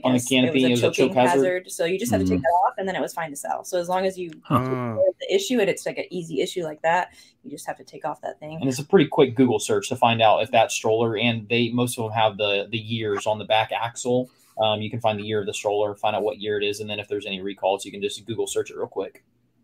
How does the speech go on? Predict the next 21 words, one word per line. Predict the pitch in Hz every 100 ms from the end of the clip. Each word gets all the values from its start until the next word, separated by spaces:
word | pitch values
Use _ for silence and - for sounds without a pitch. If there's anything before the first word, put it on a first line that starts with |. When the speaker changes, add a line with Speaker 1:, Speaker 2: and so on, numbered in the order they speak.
| _ -
Speaker 4:
Nice. | 127 123 131 113 - - _ -
That's | 135 -
good. | 127 120
That's | 139 151 123
a |
great | 107 113 120 107
tip, | 123 107 -
guys. | 101 104 - - - - - _ _
So | - 139 120 117
moving | 127 196 202
on, | 190 160
number | 160 165
three, | - 180 202 165 131
D-Man. | 135 131 131 143 143 _ _ _ _ _ _ -
Speaker 3:
Overrated, | 117 104 107 98
underrated, | 104 104 92 90 87 -
Cheetos. | 107 95 80 65 64 - - - - _ _ _ _ _ -
Speaker 2:
Overrated. | 185 185 185 175 165 160 175 -
Speaker 1:
<laughs> |
I | 208 196
agree. | 175 143 143 135